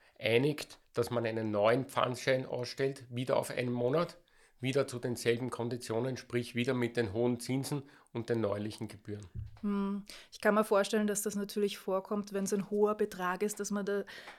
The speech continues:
Speaker 2: das einfach nicht schafft, das sofort innerhalb eines Monats zurückzuzahlen.
Speaker 1: Ja, das ist, aus unserer Praxis heraus sehen wir, dass das sogar typisch ist.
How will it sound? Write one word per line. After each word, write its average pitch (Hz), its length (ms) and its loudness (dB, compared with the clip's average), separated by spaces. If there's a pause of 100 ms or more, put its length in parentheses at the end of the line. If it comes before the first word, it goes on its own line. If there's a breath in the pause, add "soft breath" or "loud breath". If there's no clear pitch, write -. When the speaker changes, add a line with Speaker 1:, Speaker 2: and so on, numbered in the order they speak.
Speaker 2:
das 208 140 -2
einfach 214 260 4
nicht 214 220 2
schafft, 202 260 0
das 220 100 0
sofort 190 380 -2
innerhalb 190 300 0
eines 185 220 -4
Monats 214 440 2
zurückzuzahlen. 180 880 -8 (340)
Speaker 1:
Ja, 127 200 0
das - 260 -12
ist, - 260 -6 (280 loud breath)
aus - 180 2
unserer 135 240 6
Praxis 117 440 2
heraus 117 360 6
sehen 120 180 0
wir, 120 100 -2
dass 120 180 -4
das 117 180 -4
sogar 117 280 0
typisch 127 400 0
ist. 139 260 0